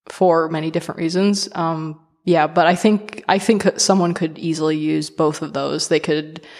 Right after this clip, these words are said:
release their articles through a Liber Patron instance, um,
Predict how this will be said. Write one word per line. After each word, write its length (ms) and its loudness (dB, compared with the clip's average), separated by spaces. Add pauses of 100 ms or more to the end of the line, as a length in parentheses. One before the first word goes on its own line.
(320)
release 360 2
their 120 4
articles 600 0
through 200 -2
a 20 -8
Liber 280 0
Patron 500 -4
instance, 960 -4
um, 640 -6